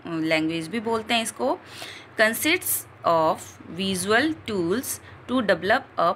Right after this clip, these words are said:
program। बोलते हैं इसमें ये किस चीज़ से बनी होती है, Visual tools दिए होते हैं आपको कि आप क्या करो, कोई भी program को develop करो। ठीक है, for example है Mercury हो गया, Prolog हो गया, और artificial intelligence का आजकल maximum यूज़ होता है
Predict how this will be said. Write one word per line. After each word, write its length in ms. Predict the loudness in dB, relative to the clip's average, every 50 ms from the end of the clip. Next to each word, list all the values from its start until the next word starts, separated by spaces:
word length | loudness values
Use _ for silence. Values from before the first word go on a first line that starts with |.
| 0 -2
program। 360 | -2 -2 0 2 2 2 2
बोलते 320 | 2 0 -2 -2 -2 -2 -2
हैं 160 | -2 -2 -2
इसमें 520 | -4 -4 -4 -6 -4 -4 -2 0 2 2
ये 240 | 2 2 2 0 -4
किस 200 | -4 -6 -8 -6
चीज़ 200 | -6 -6 -6 -6
से 140 | -4 -4 -2
बनी 240 | 0 0 0 0 -2
होती 220 | -4 -4 -2 0
है, 80 | 0 0
Visual 560 | 0 -2 -4 -4 -2 0 2 2 2 2 2
tools 420 | -2 -4 -4 -4 -4 -4 -4 -4
दिए 200 | -2 0 2 2
होते 180 | 2 2 2 2
हैं 80 | 2
आपको 380 | 2 2 0 -4 -4 -2 -2 -4
कि 300 | -6 -8 -8 -4 -2 2
आप 300 | 2 4 4 2 0 -2
क्या 160 | -2 0 0
करो, 260 | 0 -2 -4 -6 -6
कोई 220 | -6 -2 -2 -2 -2
भी 120 | -2 -4
program 500 | -6 -2 -2 0 2 4 4 4 2 2
को 180 | 0 -2 -2 0
develop 520 | 0 0 0 0 0 2 2 2 2 0 -4 -2 2
करो। 280 | 2 4 4 2 -2 -6 -14 -18 -18 -16 -16 -16 -16 -8 -4
ठीक 120 | -2 -2 0
है, 60 | 0
for 100 | 0 0
example 400 | 0 2 4 2 4 2 2 2
है 180 | 2 2 2
Mercury 380 | 4 2 2 2 -2 -6 -6 -2
हो 140 | 0 0 0
गया, 240 | 2 4 4 4 4
Prolog 680 | 2 0 2 2 4 4 4 2 2 2 2 0 -2
हो 140 | -4 -6 -2
गया, 240 | 0 2 2 4
और 180 | 4 4 2 2
artificial 680 | 2 0 -2 -2 -2 -6 -8 -8 -8 -8 -8 -8 -8
intelligence 580 | -8 -6 -4 -2 -2 -2 -4 -6 -8 -8 -8 -6
का 120 | -2 0
आजकल 380 | 2 2 2 0 0 -4 -8 -6
maximum 460 | -6 -6 -6 -8 -10 -8 -8 -8 -8
यूज़ 320 | -6 -6 -4 -4 -4 -4
होता 200 | -6 -2 0 2
है 120 | 2 2